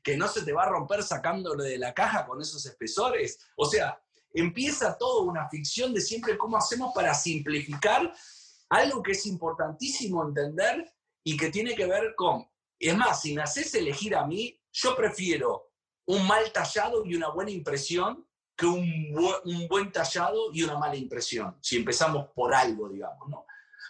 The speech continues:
Porque por lo menos si yo tengo una buena impresión, veo todo,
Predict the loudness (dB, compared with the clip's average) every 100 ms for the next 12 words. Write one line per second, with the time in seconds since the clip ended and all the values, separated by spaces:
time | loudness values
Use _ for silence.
0 | 4 6 6 4 4 4 2 0 -2 -2
1 | -4 -6 -6 0 2 4 2 2 0 -4
2 | -4 -6 -2 -2 0 4 4 4 4 0
3 | 0 -6 -10